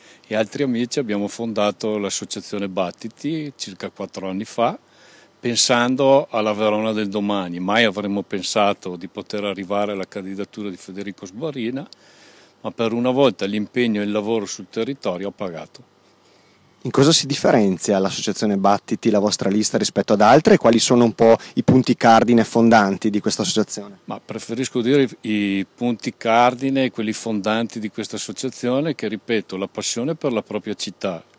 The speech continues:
Speaker 1: innanzitutto, e quindi un amore viscerale nei confronti di Verona. La seconda cosa, la meritocrazia, perché noi vorremmo sconfiggere quella brutta usanza che nelle partecipate, nei posti che vengono poi assegnati,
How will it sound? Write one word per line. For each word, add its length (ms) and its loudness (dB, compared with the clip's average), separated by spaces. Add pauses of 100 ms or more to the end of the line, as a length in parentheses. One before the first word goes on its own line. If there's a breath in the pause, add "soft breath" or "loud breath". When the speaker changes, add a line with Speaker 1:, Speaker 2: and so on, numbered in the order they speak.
Speaker 1:
innanzitutto, 840 -6
e 60 -2
quindi 240 -8
un 100 -6
amore 320 -4
viscerale 720 -2
nei 100 -6
confronti 500 -12
di 120 -8
Verona. 440 -8 (600 soft breath)
La 60 -4
seconda 480 -2
cosa, 340 -2
la 140 -2
meritocrazia, 1040 -4
perché 280 -8
noi 140 -8
vorremmo 600 -6 (280 loud breath)
sconfiggere 840 -6
quella 260 -6
brutta 360 -6
usanza 580 -6
che 140 -14
nelle 300 -10
partecipate, 1080 -8
nei 160 -8
posti 480 -8
che 140 -14
vengono 340 -10
poi 240 -8
assegnati, 680 -6